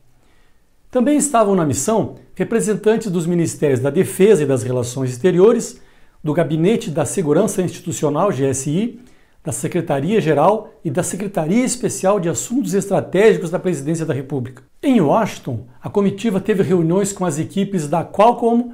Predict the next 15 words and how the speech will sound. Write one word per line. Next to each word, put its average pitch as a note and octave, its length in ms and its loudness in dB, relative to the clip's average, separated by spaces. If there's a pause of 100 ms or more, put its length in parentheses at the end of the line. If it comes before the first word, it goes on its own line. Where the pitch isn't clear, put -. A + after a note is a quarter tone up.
(140)
Motorola F3+ 600 4
e F#3+ 80 4
I - 20 2
B E3+ 220 6
M, B2+ 280 0 (440)
empresas G#3 400 -4
privadas D#3+ 500 -2
que - 120 -6
fornecem D3+ 520 -2
infraestrutura F#3 680 -2
para D#3 200 -2
a - 20 0
tecnologia D3 640 -2
cinco G3 320 -4
G. A#2 300 -2